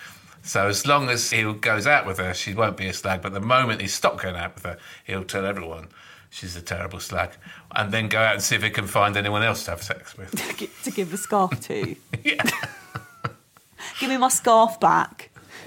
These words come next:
Speaker 2: <laughs> I need to give it to someone else." Do you think it happens now? Everyone at my
Speaker 1: I don't
Speaker 2: school lost
Speaker 1: know.
Speaker 2: their virginities when they were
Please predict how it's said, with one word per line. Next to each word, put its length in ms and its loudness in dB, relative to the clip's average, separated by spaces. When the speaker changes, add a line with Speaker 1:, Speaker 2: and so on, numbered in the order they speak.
Speaker 2:
<laughs> 480 2
I 80 -2
need 160 -2
to 60 -12
give 120 2
it 80 -6
to 80 -4
someone 280 -2
else." 520 -2
Do 100 0
you 80 0
think 240 0
it 60 -2
happens 440 0
now? 520 0
Everyone 340 2
at 80 -6
my 100 -2
Speaker 1:
I 20 0
don't 80 2
Speaker 2:
school 240 -4
lost 160 -6
Speaker 1:
know. 60 -10
Speaker 2:
their 80 -4
virginities 500 -4
when 180 -4
they 140 -4
were 140 -8